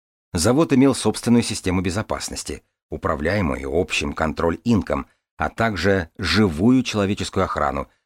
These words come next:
контролирующую выходы метро завода и стартовые зоны разной космической техники,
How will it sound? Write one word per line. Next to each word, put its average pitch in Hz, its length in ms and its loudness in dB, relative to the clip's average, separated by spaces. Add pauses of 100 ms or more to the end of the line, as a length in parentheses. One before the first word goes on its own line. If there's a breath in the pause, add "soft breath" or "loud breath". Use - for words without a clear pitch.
(140)
контролирующую 80 920 0
выходы 78 360 -4
метро 76 300 -2
завода 90 500 0 (280 soft breath)
и 127 100 2
стартовые 73 580 -2
зоны 78 320 2
разной 82 320 -2
космической 90 600 -4
техники, - 560 -4